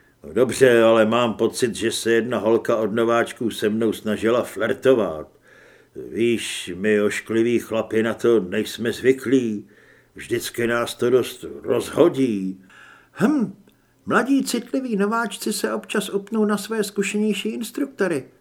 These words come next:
Ach, počkat, proč mi to připadá povědomí?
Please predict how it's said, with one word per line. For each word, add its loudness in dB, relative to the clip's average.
Ach, -4
počkat, -4
proč 0
mi 4
to 2
připadá -2
povědomí? -2